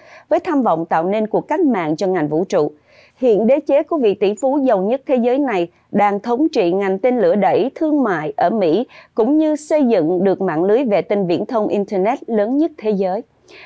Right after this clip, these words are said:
Thậm chí cơ quan hàng không và vũ trụ Mỹ cũng đang phải phụ thuộc vào SpaceX khi không có bất kỳ sự thay thế nào cho những chuyến bay đưa phi hành gia đến và đi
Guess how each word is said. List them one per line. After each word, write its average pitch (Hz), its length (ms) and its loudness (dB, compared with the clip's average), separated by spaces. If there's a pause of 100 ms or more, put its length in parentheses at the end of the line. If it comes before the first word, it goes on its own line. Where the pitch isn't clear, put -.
(160)
Thậm 185 160 0
chí - 160 0
cơ 254 220 0
quan 226 160 0
hàng 202 160 -4
không 208 220 -2
và 190 80 0
vũ 175 180 0
trụ 175 200 0
Mỹ 170 320 2
cũng 240 480 -2
đang 311 220 -2
phải 254 160 0
phụ 294 180 0
thuộc 254 240 -2
vào 190 180 0
SpaceX 208 420 0 (380)
khi 254 140 2
không 214 220 -2
có 254 120 0
bất 285 360 -4
kỳ 208 200 2
sự 180 200 -2
thay 214 180 0
thế 233 160 0
nào 202 440 0
cho 277 100 -2
những 214 240 0
chuyến 277 300 0
bay 220 260 2
đưa 208 260 4
phi 220 160 -2
hành 180 200 0
gia 190 180 2
đến 196 360 2
và 190 120 2
đi 220 260 2